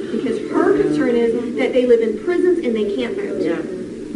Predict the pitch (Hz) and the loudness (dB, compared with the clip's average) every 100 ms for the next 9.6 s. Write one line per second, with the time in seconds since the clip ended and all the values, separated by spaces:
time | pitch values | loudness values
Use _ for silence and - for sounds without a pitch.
0 | 135 190 - 208 - 240 - 240 - 240 | -4 -2 0 0 2 4 4 2 2 0
1 | - 403 453 - - - - 359 403 403 | 2 2 2 0 -2 -2 0 2 2 2
2 | - - - - - 403 - - - - | -2 -2 -2 -2 2 2 2 -2 0 4
3 | 320 - - 285 311 403 330 403 440 370 | 4 4 2 0 2 4 4 2 2 0
4 | 320 277 294 339 320 269 269 - 294 339 | 0 -2 -2 0 0 0 -2 -2 2 4
5 | 392 415 370 349 294 - 277 262 - 247 | 4 2 0 0 -2 -4 -2 0 -2 -2
6 | 240 226 214 208 - 220 214 254 294 339 | 0 0 2 2 2 2 2 2 2 0
7 | - - - - 247 254 - - - - | 0 -2 -2 -4 -6 -6 -10 -10 -8 -6
8 | - - - 254 247 226 220 254 285 370 | -6 -6 -4 -2 0 -2 -2 -2 0 2
9 | 415 302 302 285 262 | 2 2 0 -4 -4